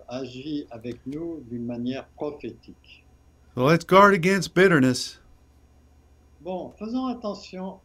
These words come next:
Speaker 1: à l'amertume.
Speaker 2: It is still our enemy.
Speaker 1: C'est no-, c'est notre ennemi.
Speaker 2: It is the enemy of grace.
Speaker 1: C'est l'ennemi de la grâce.
Speaker 2: Let's keep believing the promise.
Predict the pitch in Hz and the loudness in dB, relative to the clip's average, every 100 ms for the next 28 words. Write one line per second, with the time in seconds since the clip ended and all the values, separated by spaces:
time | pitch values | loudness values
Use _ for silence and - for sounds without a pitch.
0 | - 175 - _ 165 220 226 175 - - | -12 -12 -12 _ -10 -8 -8 -10 -12 -18
1 | 110 - - 151 170 165 - - 170 175 | -18 -12 0 4 6 4 0 0 2 4
2 | 180 170 175 175 190 170 120 117 113 - | 6 8 8 6 6 4 2 0 -4 -12
3 | _ _ _ _ _ _ _ _ _ _ | _ _ _ _ _ _ _ _ _ _
4 | _ 135 151 165 170 196 - - - 139 | _ -16 -12 -12 -8 -8 -10 -16 -12 -10
5 | 170 180 196 190 160 135 135 170 - 139 | -10 -10 -8 -8 -6 -8 -10 -10 -2 2
6 | 151 131 147 160 165 180 180 180 147 151 | 2 2 4 6 6 4 4 2 2 4
7 | 180 123 95 - - - _ _ _ _ | 6 4 0 -6 -12 -20 _ _ _ _
8 | _ _ _ - 175 - 131 180 214 190 | _ _ _ -10 -10 -10 -12 -8 -6 -6
9 | 190 208 190 160 185 - - 127 120 110 | -6 -8 -8 -8 -8 -8 -14 -12 -12 -12
10 | 104 131 113 - - - _ _ - - | -10 -8 -8 -12 -18 -20 _ _ -20 -16
11 | - 120 147 - - 175 165 151 139 143 | -2 2 2 0 -2 0 0 2 2 2
12 | 131 131 127 123 143 120 92 85 - - | 4 4 4 2 0 0 0 -4 -10 -14
13 | - | -16